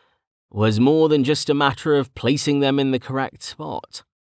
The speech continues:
The area had to be leveled, measurements made, then the first massive pillars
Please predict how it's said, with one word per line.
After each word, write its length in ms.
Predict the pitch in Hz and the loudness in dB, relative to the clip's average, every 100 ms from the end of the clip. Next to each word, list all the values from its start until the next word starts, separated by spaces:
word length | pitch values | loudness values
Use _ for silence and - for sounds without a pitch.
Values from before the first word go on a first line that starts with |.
| _ _ - | _ _ -4
The 260 | 117 135 | 2 2
area 460 | 139 151 170 170 156 | 4 4 4 4 4
had 200 | 147 147 | 2 0
to 100 | 170 | -4
be 160 | 170 | -2
leveled, 540 | 160 131 107 107 151 - _ _ _ _ - | 0 2 0 -4 -8 -12 _ _ _ _ -4
measurements 640 | 117 131 156 156 165 147 | 0 2 4 4 2 -2
made, 400 | 139 113 113 120 _ _ _ _ | -2 0 -2 -6 _ _ _ _
then 480 | 120 131 185 185 185 | -4 0 2 2 0
the 100 | 165 | -2
first 640 | - - 165 170 156 - - | -4 -4 -2 -2 -4 -14 -8
massive 680 | 240 120 151 - 180 165 - | -4 0 0 -2 -4 -6 -6
pillars 420 | 127 113 110 - | -2 0 -2 -6